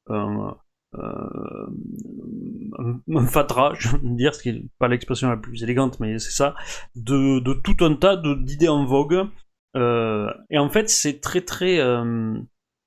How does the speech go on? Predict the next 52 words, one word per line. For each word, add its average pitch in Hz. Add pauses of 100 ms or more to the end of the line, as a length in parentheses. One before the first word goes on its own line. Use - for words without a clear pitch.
très, 156
très 170
consensuel, 147
très, 143
très 139
banal, 147
en 120
fait. 117
C'est 110
pour 127
ça 117
que -
c'est, 123
c'est 113
assez 123
ennuyeux 123
de 117
lecture, 170
parce -
que 123
c'est, -
vous 131
en 139
sortez, 127
vous 175
n'avez 127
rien 135
appris. 135
Vous, 107 (280)
vous, 123
vous, 120
vous 123
savez 131
très 127
bien 160
que 131
c'est 120
ce -
que -
pensent 131
ces 127
gens, 151 (480)
et, 113
euh, 110
et 107
vous 113
doutez 143
que 110
c'est 110
ça 123
qu'ils 120
pensaient, 113